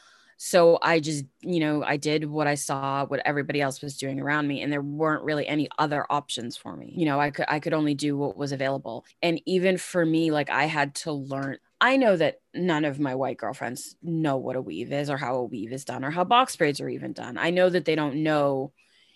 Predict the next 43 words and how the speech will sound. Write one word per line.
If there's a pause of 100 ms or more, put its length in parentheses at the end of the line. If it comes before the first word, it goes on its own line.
(140)
you
know, (140)
that
a
lot
of
Black
women
wear
wigs
sometimes
and
they
have
their
hair
cornrowed
underneath.
Like,
they
don't
understand (440)
the
processes
and
how (520)
it
works (300)
and
how
you
go
to
the
salon.
And
if
you
have
a
weave,
you
carry,